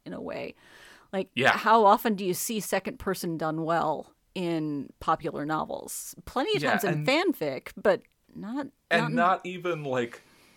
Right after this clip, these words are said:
Speaker 2: second person done well in a limited way, but, like, second person done well for half the chapters.
Speaker 1: Yes. Yes.
Speaker 2: And, and to be switching back and fir-, forth between second person and third person limited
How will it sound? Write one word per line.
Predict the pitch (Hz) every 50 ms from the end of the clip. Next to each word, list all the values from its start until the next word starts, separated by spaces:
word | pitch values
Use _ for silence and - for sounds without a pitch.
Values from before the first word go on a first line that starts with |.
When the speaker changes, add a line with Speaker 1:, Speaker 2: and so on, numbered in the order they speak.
| _ _ _ _ _ _
Speaker 2:
second | - - - 165 147 - 151 139 120
person | - 160 139 127 - - 143 131 123
done | 113 123 120 120 120 120 117 107
well | 107 110 110 110 110 110 110 104 - - - _ _ -
in | - 135 120 110
a | 104 101
limited | 101 104 120 160 185 196 170 127 120 - 104 104 110
way, | 113 107 98 98 90 92
but, | 95 - - -
like, | - 117 113 - -
second | - 190 185 - 180 160
person | 151 160 147 139 - 151 135 117
done | 139 131 135 131
well | 123 131 127 123
for | 120 - 147
half | 139 - - 262 320 - -
the | - 180
chapters. | - - - 226 349 359 - - - 110 82 - 76 - - - - - - - -
Speaker 1:
Yes. | 185 165 160 180 175 160 - - - - - - - - - _ _ _ _ _ _ _ _ _ - - _ _ -
Yes. | - - - - - - - - - - - _ _ _ _ _ _ _ _ _ _ _ _ _ _ _ _ _ _ -
Speaker 2:
And, | 170 196 208 180 - - -
and | 175 180 185 180 156
to | - 185 170
be | 147 170 175 170
switching | 151 - - - - 180 180 180 - - 180 156 151 143 135 120 - _ _ _ _ _ -
back | 175 175 151 - -
and | 147 120 120
fir-, | - 170 165 160 - - _ _
forth | _ - - 180 170 147 - -
between | 156 143 - - 165 156 151 139
second | - - 127 - 143 123
person | 117 131 120 - - 123
and | 117 107
third | - 120 120 120
person | - - 123 113 - - 120 110
limited | 113 131 135 127 120 117 113 107 101 104